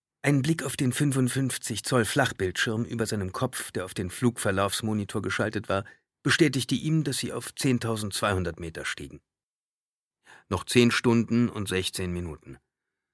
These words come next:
Nicht einmal mehr ein halber Tag, um das größte und vielleicht letzte Problem seines Lebens zu lösen.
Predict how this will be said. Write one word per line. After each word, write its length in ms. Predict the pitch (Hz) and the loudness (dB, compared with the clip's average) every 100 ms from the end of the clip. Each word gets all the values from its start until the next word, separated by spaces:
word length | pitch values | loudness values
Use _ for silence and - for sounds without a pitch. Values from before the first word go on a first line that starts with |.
| _ _ - - | _ _ -20 -4
Nicht 320 | 123 147 - | 2 2 2
einmal 260 | 143 131 120 | 0 2 2
mehr 240 | 113 113 | 0 -2
ein 240 | - 101 101 | -6 -8 -4
halber 300 | 127 117 113 | -2 -2 -4
Tag, 500 | 113 95 80 - - | 0 0 0 -10 -12
um 100 | 117 | -2
das 160 | 104 - | -2 2
größte 420 | 127 160 160 131 | 4 4 2 -2
und 140 | 127 | -4
vielleicht 400 | - 110 98 - | -4 -2 -2 -2
letzte 420 | 104 120 127 - - | 2 2 2 -6 -8
Problem 560 | - 95 104 107 98 | -6 -6 2 4 4
seines 300 | 92 92 90 | 2 0 -2
Lebens 480 | 98 98 92 90 - | 0 0 0 -4 -4
zu 160 | - 87 | -6 -6
lösen. 420 | 85 78 73 | -6 -6 -8